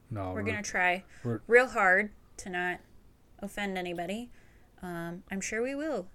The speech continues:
Speaker 2: at some point. I feel like it's inevitable. You can't have an opinion and not offend someone, I think.
Speaker 1: I'm okay with that 'cause I believe being offended is a choice.
Speaker 2: <gasps> Shook.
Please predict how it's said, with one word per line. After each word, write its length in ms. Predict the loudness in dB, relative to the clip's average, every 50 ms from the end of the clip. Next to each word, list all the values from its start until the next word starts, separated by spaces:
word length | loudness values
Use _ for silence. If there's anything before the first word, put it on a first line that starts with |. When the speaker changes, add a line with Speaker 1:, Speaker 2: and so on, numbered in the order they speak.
| -14
Speaker 2:
at 140 | -12 -10 -8
some 160 | -8 -8 -8
point. 320 | -8 -10 -10 -10 -10 -10 -10
I 100 | -12 -14
feel 200 | -12 -10 -8 -8
like 180 | -6 -8 -8 -10
it's 180 | -12 -10 -10
inevitable. 500 | -8 -8 -8 -8 -8 -8 -8 -6 -6 -6
You 120 | -6 -6 -8
can't 300 | -8 -8 -8 -8 -10 -10 -14 -20 -20 -10
have 220 | -6 -6 -6 -4 -6
an 80 | -8
opinion 420 | -10 -10 -10 -10 -10 -10 -10 -10 -10
and 120 | -10 -10
not 220 | -10 -12 -12 -14 -14 -16
offend 300 | -16 -14 -14 -10 -10 -8
someone, 500 | -8 -8 -8 -8 -10 -12 -12 -14 -16 -18 -20 -20 -20 -20 -20 -20
I 40 | -18
think. 380 | -14 -12 -10 -10 -10 -12 -14 -18 -20 -20 -20 -20 -20 -20 -20 -20 -20 -20 -20 -20 -20 -20 -20 -20 -16 -8 -2
Speaker 1:
I'm 140 | 0 0
okay 220 | 0 2 2 4 4
with 100 | 6 4
that 120 | 4 2
'cause 180 | 2 0 -2 -2 0
I 140 | 0 0 2
believe 360 | 4 4 4 4 4 4 2
being 180 | 2 2 0 0
offended 420 | -2 -2 -4 -2 -2 -2 -4 -4 -4
is 160 | -6 -6 -6
a 20 | -6
choice. 500 | -6 -6 -6 -6 -8 -8 -10 -10 -8 -8
Speaker 2:
<gasps> 180 | -8 -8 -10 -12 -18 -20 -20 -20 -20 -20 -20 -20 -20 -20 -20 -20 -20 -20 -20 -20 -20 -20 -20 -20 -20 -20 -20 -20 -20 _ -20 -20 -20 -20 -20 -20 -20 -20 -20 -20 -20 -20 -20 -20 -20 -20 -20 -20 -20 -20 -20 -20 -20 -20 -20 -20 -20 -20 -20 -20 -20 -16
Shook. 280 | -16 -12 -12 -12 -12